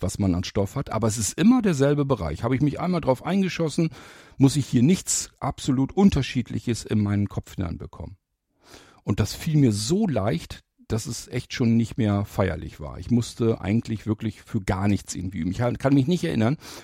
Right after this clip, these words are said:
dass ich auch nur einmal irgendwie Hausaufgaben oder sowas zu Hause gemacht habe. Ich hab das alles in der Schule soweit gemacht und fertig gemacht. Und, ähm, ich musste für keine Klausur oder sowas irgendwie büffeln oder sonstiges. Das,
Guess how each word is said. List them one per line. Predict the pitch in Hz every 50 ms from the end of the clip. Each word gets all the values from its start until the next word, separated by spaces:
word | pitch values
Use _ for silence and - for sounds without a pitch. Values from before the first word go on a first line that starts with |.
| - _ -
dass | - 131 113 131
ich | 127 120
auch | 117 120
nur | 123 123 113 - -
einmal | 117 123 143 139 131 -
irgendwie | - 120 120 104 - 101 92
Hausaufgaben | 78 95 - - - - - - 92 87 87 85
oder | 80 80 95
sowas | 85 87 82 80 - -
zu | - 87
Hause | 85 85 85 82
gemacht | 78 78 80 76 78 - - -
habe. | 76 71 71 67 71 71 - _ _ - - - - _
Ich | - 117
hab | 107 -
das | - 117 - -
alles | 113 113 127 120 -
in | 113
der | 104 95
Schule | - - 180 170 160 147
soweit | 143 135 123 123 123 - -
gemacht | 127 120 120 117 110 - -
und | - -
fertig | - 120 113 113 117 -
gemacht. | - 110 107 104 104 - - - - - - - - - - - - _
Und, | - - 98 98 101 98 - -
ähm, | - 101 95 92 95 95 95 95 101 - _
ich | - 87 -
musste | - 107 110 - - - 101 92
für | - - - - 110 95
keine | 90 - - 101 98 104 110 107 104 101 101 98 98 95 95 - _ _ _ _ _ _ - _
Klausur | - - 107 98 98 90 87 110 143 180 175
oder | - - 107
sowas | 101 107 95 98 101 -
irgendwie | - 131 120 107 95 110
büffeln | 101 98 101 156 175 - - 156 135 135
oder | 127 - 98 95
sonstiges. | 92 107 147 160 - - - 127 113 120 107 - -
Das, | 107 107 - - -